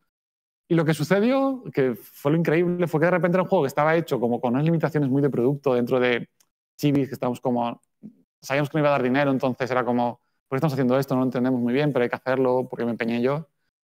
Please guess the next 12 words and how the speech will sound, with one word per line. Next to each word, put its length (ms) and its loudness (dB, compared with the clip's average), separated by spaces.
Fue 100 2
una 60 2
decisión 480 2
que 100 -2
fue 220 0
contra 320 2
natura 360 2
y 60 0
contra 300 -2
capital 400 2
y 40 2
contra 640 -2